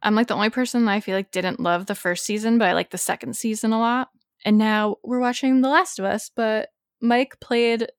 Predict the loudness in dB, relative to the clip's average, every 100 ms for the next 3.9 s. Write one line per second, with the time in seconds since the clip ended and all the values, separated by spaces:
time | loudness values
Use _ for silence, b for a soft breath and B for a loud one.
0 | -6 -2 0 -2 0 -2 -2 -2 -2 -4
1 | -8 -4 -4 -2 -6 -8 -8 -6 -6 -6
2 | -6 -8 _ -6 2 4 4 4 0 2
3 | 2 2 0 -2 -4 -2 -2 0